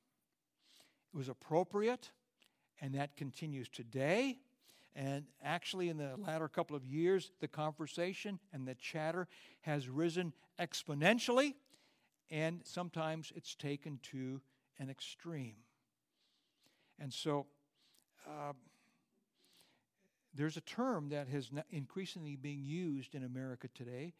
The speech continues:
It is called Christian nationalism. I encourage you to study it.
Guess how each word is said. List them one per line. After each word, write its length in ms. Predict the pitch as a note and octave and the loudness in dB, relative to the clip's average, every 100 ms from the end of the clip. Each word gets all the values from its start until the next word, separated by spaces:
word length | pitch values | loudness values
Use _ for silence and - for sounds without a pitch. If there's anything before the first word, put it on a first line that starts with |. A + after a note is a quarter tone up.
| - | -10
It 100 | D3+ | -6
is 140 | C3+ | -6
called 380 | - C#3 B2+ C3 - - _ | -8 -8 -6 -8 -14 -20 _
Christian 560 | - F3+ - - F3 E3 - _ B2+ | -6 -6 -6 -8 -8 -8 -12 _ -10
nationalism. 800 | B2+ C3+ C#3+ - C#3 A#2+ A#2+ A2 - _ _ | -4 -2 -2 -6 -8 -8 -8 -10 -16 _ _
I 80 | C3+ | -8
encourage 540 | B2+ - D#3 D3 C3 | -8 -8 -6 -6 -4
you 160 | E3+ A3 - - | -6 -6 -10 -18
to 100 | - | -12
study 440 | C3 - B2 C3 | -10 -8 -6 -4
it. 80 | D#3+ | -4